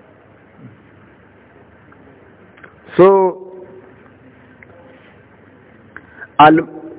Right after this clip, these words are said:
lole, imi, baba,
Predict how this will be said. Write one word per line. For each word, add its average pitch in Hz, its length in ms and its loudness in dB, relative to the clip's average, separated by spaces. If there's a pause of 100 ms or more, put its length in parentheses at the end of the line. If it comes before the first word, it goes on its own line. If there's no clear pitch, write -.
(960)
lole, 190 500 2 (340)
imi, 185 440 2 (1400)
baba, 135 540 0